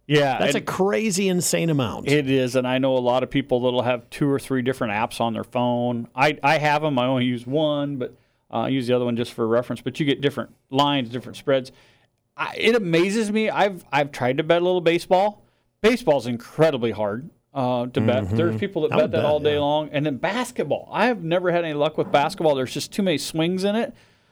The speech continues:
Speaker 1: Um, so, and I, maybe 'cause I don't pay enough attention, but just the difference. I mean, you can go and bet,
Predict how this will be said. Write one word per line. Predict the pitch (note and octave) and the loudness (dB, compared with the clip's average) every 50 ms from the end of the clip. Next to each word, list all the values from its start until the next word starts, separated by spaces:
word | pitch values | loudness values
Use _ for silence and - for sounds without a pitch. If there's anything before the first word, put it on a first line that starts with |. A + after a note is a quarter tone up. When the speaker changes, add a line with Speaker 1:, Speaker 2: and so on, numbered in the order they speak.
| _ _ - | _ _ -2
Speaker 1:
Um, | D3+ D3+ D3 D3 C#3+ C#3 C3+ C3+ C3+ C3+ - - _ _ _ _ _ _ _ _ _ | 0 2 2 2 2 0 -2 -4 -8 -10 -12 -16 _ _ _ _ _ _ _ _ _
so, | _ - F3 D#3+ D3+ C#3+ | _ -2 0 0 2 0
and | C#3+ D3 D3 | 0 0 0
I, | C#3+ C#3 - | 0 -2 -2
maybe | - C#3+ D3 D3 C#3+ C3 | -2 -2 -2 0 -2 -4
'cause | C3 B2+ C3 | -4 -4 -4
I | C3 | -4
don't | C3 B2 - | -4 -4 -4
pay | D3+ | -4
enough | C#3 C3+ B2+ - | -4 -4 -6 -6
attention, | - - D3 D3+ C#3+ - F3 D3 | -8 -8 -8 -8 -8 -8 -8 -6
but | B2 - - | -6 -8 0
just | - F#3 G#3+ G#3+ - | 2 2 2 2 0
the | D3+ | 0
difference. | D3+ E3 C#3+ F3+ - | 0 0 0 -2 -2
I | C3+ | 0
mean, | C3+ C3 C#3 | 0 0 0
you | D3+ G3 A3+ | 0 0 0
can | - C4 G#3+ F3 | 0 0 2 2
go | E3+ D#3+ D#3 | 2 2 2
and | C#3+ C3+ | 0 2
bet, | C3 C#3+ C#3+ B2+ - - | 2 2 2 2 -2 -8